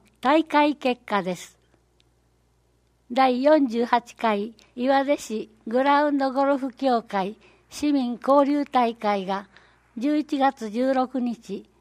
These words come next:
根頃若者広場で開かれました。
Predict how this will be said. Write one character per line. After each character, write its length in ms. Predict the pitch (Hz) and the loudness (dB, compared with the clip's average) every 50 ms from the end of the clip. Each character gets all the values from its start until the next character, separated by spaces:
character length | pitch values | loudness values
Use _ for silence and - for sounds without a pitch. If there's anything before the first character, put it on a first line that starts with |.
| _ _ _ _ _ _ _ _ _ - | _ _ _ _ _ _ _ _ _ -4
根 180 | 262 262 277 | -2 0 2
頃 380 | 254 262 240 220 214 220 226 214 | 2 2 2 2 2 0 2 2
若 260 | 214 220 - 311 311 | 0 0 2 2 4
者 220 | 302 294 294 294 285 | 4 4 4 2 2
広 240 | 285 285 262 240 | 2 2 2 2
場 120 | 208 214 190 | 2 0 0
で 120 | 190 208 | -2 -6
開 500 | - - - - - - 240 240 247 247 | -10 -14 -20 -20 -16 -4 2 2 2 4
か 140 | - 262 240 | 4 2 2
れ 100 | 240 233 | 2 0
ま 160 | 214 214 208 | -2 -4 -6
し 140 | - - - | -8 -10 -10
た。 240 | - 208 180 - | -8 -8 -8 -8